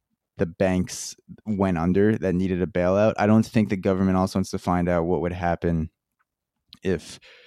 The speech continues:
creative communities just cease to exist and, and collapse overnight during this pandemic. So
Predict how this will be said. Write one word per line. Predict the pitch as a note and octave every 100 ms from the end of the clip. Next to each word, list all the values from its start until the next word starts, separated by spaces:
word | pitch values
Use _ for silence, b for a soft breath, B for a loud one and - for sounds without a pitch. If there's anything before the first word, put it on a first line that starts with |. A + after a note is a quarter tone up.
| b b -
creative | - G2 F#2 F2+
communities | - F#2+ F#2+ F#2+ E2+ F2 D#2+ - - - -
just | - -
cease | - - G#2 G2+
to | - G2+
exist | F2+ F#2 F#2+ - - -
and, | - F2 -
and | F2+ E2+ E2+ - _ _ _ _ -
collapse | A2 F#2 F2+ E2+ - - -
overnight | F#2+ F2 F2 F2 D#2
during | - E2+
this | D#2+ E2
pandemic. | - E2+ E2 E2+ D#2 -
So | - E2+ D#2+